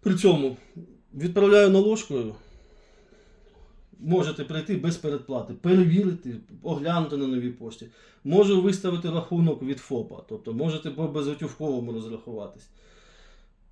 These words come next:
Ну, все для людей. Ну, не сподобалось, розвернулись, пішли, все. Ну, ну, зрозуміло, що на Aliexpress може там десь пошкодження, може і не буде пошкодження, але, ну, така п'ятсот гривень різниця між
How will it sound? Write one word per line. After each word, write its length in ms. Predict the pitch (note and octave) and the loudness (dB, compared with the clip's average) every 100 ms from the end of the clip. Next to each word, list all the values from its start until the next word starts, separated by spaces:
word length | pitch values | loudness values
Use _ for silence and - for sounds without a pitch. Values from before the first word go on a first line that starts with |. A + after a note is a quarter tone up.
| - | -12
Ну, 180 | F#3+ D3+ | -6 -6
все 280 | A#2 - C4+ | -6 -8 -2
для 120 | A3 | 0
людей. 420 | F#3+ C#3+ A2 - - _ | 0 -2 -6 -14 -18 _
Ну, 300 | B2+ F#3+ B3 | -6 0 2
не 200 | E3+ A#3+ | 2 2
сподобалось, 680 | A#3+ C4+ A#3 C4+ A3+ A3 - | 0 -2 -2 -2 2 2 2
розвернулись, 680 | G3+ G3 G3+ A3+ A#3+ A3 G3 | 0 0 2 2 4 2 2
пішли, 440 | G3 F#3 - C#3+ | -2 -4 -4 -4
все. 460 | B2 - F3+ A2 - _ _ _ _ _ | -4 -2 -2 -2 -8 _ _ _ _ _
Ну, 560 | A2+ A#2+ C3+ - G#2 G2 - _ - - | -20 -16 -10 -10 -10 -14 -20 _ -20 -16
ну, 180 | B3+ D4 | -8 -2
зрозуміло, 480 | C#4+ B3+ D4 E4 F3+ | -2 0 0 0 -2
що 120 | F3+ | -2
на 100 | E3 | 0
Aliexpress 420 | E3 - F3+ D3 | -2 -4 -8 -2
може 300 | G3 A3 D#3+ | 0 0 0
там 240 | C#3+ C3 B2+ | -4 -4 0
десь 160 | F#3 | 0
пошкодження, 640 | F#3 C3 - E3 D3 C3 G3+ | 0 -8 -6 -2 -2 -2 -2
може 240 | C4 G#3 | 2 4
і 40 | |
не 100 | F3+ | 4
буде 240 | C#3+ C3 B2 | 4 -2 -4
пошкодження, 560 | A#2+ A2 B2 B2 A3+ C4 | -6 -10 -10 -6 -6 -2
але, 180 | G#3 F3+ | -2 -2
ну, 120 | A3+ | -6
така 300 | F#3 G3 A3+ | -6 -4 -4
п'ятсот 320 | F#3+ F3+ G3+ F3 | -4 -4 -6 -4
гривень 300 | F#3+ F3+ E3 | -2 0 0
різниця 420 | E3+ F3+ G3 E3+ | 0 -2 -2 0
між 200 | E3+ | 0